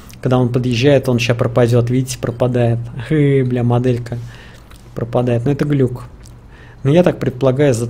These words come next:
это происходит тогда, когда состав, а, становится достаточно длинным.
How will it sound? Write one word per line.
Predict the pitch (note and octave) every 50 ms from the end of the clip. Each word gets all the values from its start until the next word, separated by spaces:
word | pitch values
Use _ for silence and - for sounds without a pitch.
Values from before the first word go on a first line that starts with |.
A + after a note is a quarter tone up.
| -
это | - - D3+ C3+ - C#3 C3 B2+ B2 B2 A#2+ A#2 - -
происходит | C#3 B2+ - - C#3+ C3+ B2+ -
тогда, | C#3 C3 C3+ D#3 D#3+
когда | D#3 - B2 B2 A#2+ A#2
состав, | A#2 - A#2 A#2 - C3+ B2+ - B2 - - - - A3+ F3+
а, | C#3 B2 A#2 A#2 A#2 A2+ A2+ A2+
становится | - - A#2+ B2 B2+ B2 B2 B2+
достаточно | B2 A#2 - B2+ A#2+ A#2 A#2+ - B2+ B2
длинным. | A#2+ B2 B2 A#2 A2+ A2 A2 G#2+